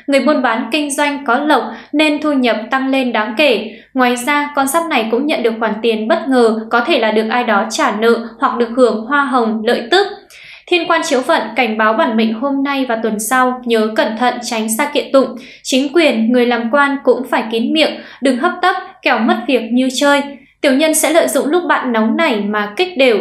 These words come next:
khiến công việc bị chệch hướng. Đây cũng là ngày đào hoa nở rộ trong mệnh số của tuổi Mùi. Điều này rất có lợi với người độc thân, bản mệnh mở rộng mối quan hệ, được manh mối giới thiệu cho những đối tượng phù hợp. Song người có đôi thì dễ gặp rắc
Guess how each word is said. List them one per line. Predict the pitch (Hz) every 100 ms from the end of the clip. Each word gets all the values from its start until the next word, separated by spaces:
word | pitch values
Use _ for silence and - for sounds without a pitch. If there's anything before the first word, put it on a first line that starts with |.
| 220
khiến | 247 226 226
công | 302 262
việc | 233 220
bị | 220 226 -
chệch | 233 220
hướng. | 240 226 320 - - -
Đây | 285 285
cũng | 269
là | 349
ngày | 262 233
đào | 226 220 220
hoa | 262
nở | 254 247 214
rộ | 220 240 233 240
trong | 269 269
mệnh | 226
số | - 226 208 208
của | 294
tuổi | 214
Mùi. | 208 226 226 220 - -
Điều | 247 262
này | 254 240
rất | 240 381 -
có | 233
lợi | 294 320 -
với | 226 226
người | 294 247
độc | 214 214
thân, | 277 277 269 -
bản | 262 240 226
mệnh | 240 240
mở | 240 202
rộng | - 233 233
mối | 226 226
quan | 277
hệ, | 247 254 - - -
được | 262 277
manh | 311 294
mối | 254 226
giới | 226 247 262
thiệu | 302 277 -
cho | 262
những | 247 277
đối | 254 233 233
tượng | 214 -
phù | - 233
hợp. | 240 226 220 - - -
Song | - 330
người | 294 240
có | 254
đôi | 277 302 294
thì | 277 226
dễ | 220 254
gặp | 285 - -
rắc | 349